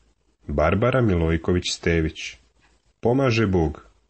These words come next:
ispašće da se ponavljam, ali kao i svaki put, i ovaj se put moram složiti sa bratom Vladimirom. Poklonička putovanja, naš pohod u svetinje, zaista ima značaj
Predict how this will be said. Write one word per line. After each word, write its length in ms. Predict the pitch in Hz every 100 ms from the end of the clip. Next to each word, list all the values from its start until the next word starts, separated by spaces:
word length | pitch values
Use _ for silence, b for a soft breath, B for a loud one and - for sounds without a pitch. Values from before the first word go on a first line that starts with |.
| _ _ -
ispašće 600 | 90 - 98 92 - 104
da 120 | 104
se 200 | - -
ponavljam, 580 | 85 82 76 73 78 76 _ _ _ _ _ -
ali 220 | 78 78
kao 320 | - 80 76
i 60 | 78
svaki 440 | - 113 - 85
put, 400 | - 117 117 - _ _ _ _ _
i 120 | 82
ovaj 260 | 87 113 139
se 200 | - 147
put 220 | 98 92
moram 340 | 85 80 78 73
složiti 560 | - 90 98 107 127
sa 180 | 120 87
bratom 440 | 80 73 - 90
Vladimirom. 600 | 85 92 92 87 80 78 - _ _ _ _ _ _ _ _ _ -
Poklonička 720 | 95 92 95 92 87 - 90
putovanja, 720 | 87 107 - 107 95 82 82 78 - _
naš 260 | 85 80 -
pohod 320 | 87 87 90
u 80 | 78
svetinje, 640 | - 87 95 98 104 101 98 B B B B -
zaista 440 | 78 85 107 - 104
ima 220 | 107 101
značaj 560 | 85 95 95 - 107